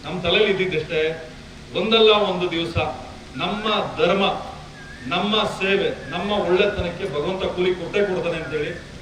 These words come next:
ನಾನೊಂದ್ ತಲೆಯಲ್ಲಿ ಹಿಡ್ಕೊಳ್ತೀನಿ. ಏನು ಯಾವತ್ತೂ ಅಷ್ಟೇ ನಾನು ದೇವ್ರ ಕೂಲಿಗೆ ಕೆಲಸ ಮಾಡ್ತೀನಿ ಹೊರತು ಮನುಷ್ಯರ ಕೂಲಿಗೆ ಕೆಲಸ ಮಾಡಲ್ಲ. ಮನುಷ್ಯ ಒಬ್ಬ ಒಳ್ಳೇದ್ ಮಾಡಿದ್ರೆ ಇನ್ನೊಬ್ಬ ಮೋಸ ಮಾಡ್ತಾನೆ, but ಭಗವಂತ ಯಾವತ್ತೂ ಮೋಸ ಮಾಡಲ್ಲ, ನಮ್ ಗುರು ಹಿರಿಯರು ಯಾವತ್ತೂ ನಮಗ್ ಮೋಸ ಮಾಡಲ್ಲ. ಒಂದು ತಲೆಯಲ್ಲಿ ಹಿಡ್ಕೋಬೇಕಾಗ್ತದೆ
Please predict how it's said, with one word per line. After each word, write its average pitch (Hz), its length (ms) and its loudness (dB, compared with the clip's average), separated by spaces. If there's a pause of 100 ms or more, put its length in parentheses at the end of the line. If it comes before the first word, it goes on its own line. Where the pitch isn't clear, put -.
(160)
ನಾನೊಂದ್ 170 260 -4
ತಲೆಯಲ್ಲಿ 220 260 8
ಹಿಡ್ಕೊಳ್ತೀನಿ. 175 480 4 (1040)
ಏನು 226 200 8 (680)
ಯಾವತ್ತೂ 208 460 2
ಅಷ್ಟೇ 202 220 2
ನಾನು 185 260 0
ದೇವ್ರ 202 260 6
ಕೂಲಿಗೆ 202 220 2
ಕೆಲಸ 165 180 -2
ಮಾಡ್ತೀನಿ 175 380 -2
ಹೊರತು 156 380 0
ಮನುಷ್ಯರ 190 220 4
ಕೂಲಿಗೆ 175 260 -2
ಕೆಲಸ 151 180 -4
ಮಾಡಲ್ಲ. 147 360 -6 (440)
ಮನುಷ್ಯ 226 220 -4
ಒಬ್ಬ 208 280 2 (800)
ಒಳ್ಳೇದ್ 214 260 8
ಮಾಡಿದ್ರೆ 202 240 2
ಇನ್ನೊಬ್ಬ 180 400 0
ಮೋಸ 170 100 0
ಮಾಡ್ತಾನೆ, 143 380 -4
but 165 220 -4
ಭಗವಂತ 185 340 0
ಯಾವತ್ತೂ 190 440 2
ಮೋಸ 190 200 0
ಮಾಡಲ್ಲ, 180 340 -2 (480)
ನಮ್ - 140 -8
ಗುರು 170 140 0
ಹಿರಿಯರು 180 340 6
ಯಾವತ್ತೂ 196 340 4
ನಮಗ್ 185 240 0
ಮೋಸ 165 200 -2
ಮಾಡಲ್ಲ. 170 340 -4 (600)
ಒಂದು 190 180 4
ತಲೆಯಲ್ಲಿ 185 300 4
ಹಿಡ್ಕೋಬೇಕಾಗ್ತದೆ 170 720 -2